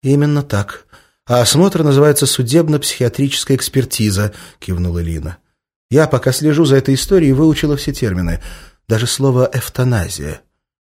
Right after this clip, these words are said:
Ведь никто, разумеется, не знает истинных причин поступка Алеши, поэтому многие думают, что подобным образом он просто хотел прекратить бессмысленные и безнадежные мучения Оли. Находятся даже те, кто на его стороне.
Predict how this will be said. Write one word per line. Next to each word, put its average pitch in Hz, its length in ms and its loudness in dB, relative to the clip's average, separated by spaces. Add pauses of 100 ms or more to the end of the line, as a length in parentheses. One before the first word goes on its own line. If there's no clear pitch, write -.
(140)
Ведь 127 180 2
никто, 135 340 4
разумеется, 139 480 2
не 143 140 4
знает 147 440 2
истинных 135 460 0
причин 135 400 0
поступка 127 580 -2
Алеши, 98 460 -2 (360)
поэтому 98 300 -2
многие 110 360 0
думают, 120 320 0
что - 160 -6
подобным 110 440 -2
образом 123 320 2
он 113 140 0
просто 120 300 -2
хотел 123 320 -2
прекратить 123 540 -4
бессмысленные 135 920 -2 (300)
и 120 100 2
безнадежные 127 840 2
мучения 120 680 0
Оли. 95 380 -4 (880)
Находятся 131 460 -4
даже 160 220 0
те, 185 160 -2
кто - 180 -4
на 180 60 2
его 165 180 0
стороне. 202 520 -6